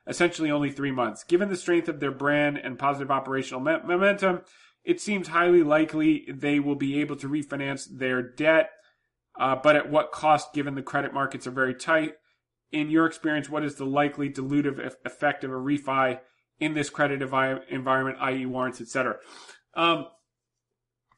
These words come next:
well, they've basically, all they have to do is push out the three, the, uh,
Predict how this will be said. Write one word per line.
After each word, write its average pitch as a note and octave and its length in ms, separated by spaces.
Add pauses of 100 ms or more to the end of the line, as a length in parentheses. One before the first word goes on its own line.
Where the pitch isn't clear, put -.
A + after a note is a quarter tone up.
(1300)
well, F#3 180
they've F#3+ 240 (160)
basically, G3 800
all A#3 160
they C4 140
have G3+ 180
to D#3 100
do B2+ 520
is C3+ 120
push G3+ 320
out C#3+ 280 (520)
the C3 540 (420)
three, G3+ 760 (1400)
the, C3+ 440
uh, A#2+ 440